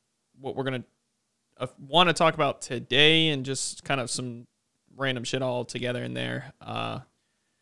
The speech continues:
with that being said, though, is Halo Infinite released, uh, last week.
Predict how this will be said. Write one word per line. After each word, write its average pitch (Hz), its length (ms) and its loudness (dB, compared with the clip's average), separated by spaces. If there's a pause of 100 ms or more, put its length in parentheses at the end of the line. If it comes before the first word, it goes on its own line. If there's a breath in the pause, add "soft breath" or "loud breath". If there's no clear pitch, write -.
(440)
with 139 220 0
that 160 260 6
being 147 240 2
said, 165 440 2
though, 120 440 -2
is 120 580 -4
Halo 160 460 4
Infinite 139 560 0 (680)
released, 127 720 -2 (140)
uh, 110 380 -6 (600)
last 123 340 -4
week. 101 220 -8